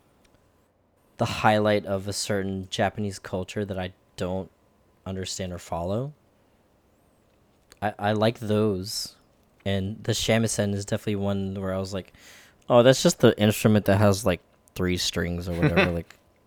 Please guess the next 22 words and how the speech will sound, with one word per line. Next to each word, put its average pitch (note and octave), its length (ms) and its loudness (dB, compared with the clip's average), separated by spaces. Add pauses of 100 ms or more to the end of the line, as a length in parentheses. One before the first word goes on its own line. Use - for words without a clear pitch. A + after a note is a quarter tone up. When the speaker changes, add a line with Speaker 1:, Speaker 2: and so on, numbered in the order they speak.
(240)
Speaker 1:
how B2 200 8
hard, C3 280 6
how A#2 180 6
hard B2+ 200 6
can G#2 140 2
it F2+ 120 -6
be? D#2 240 -8 (220)
Speaker 2:
Mm-hmm. A2+ 300 -6 (760)
Speaker 1:
But F2 260 -6
the A2+ 60 -2
way C3+ 120 6
that F#3 100 6
they F3 80 4
portray C#3+ 380 6
it, C3+ 100 6
obviously, B2+ 720 6
it's - 160 -2
a B2 40 0
little A2 200 4
exaggerated, F#2+ 840 0
right? F#2+ 300 -6 (160)
But, F#2 260 -6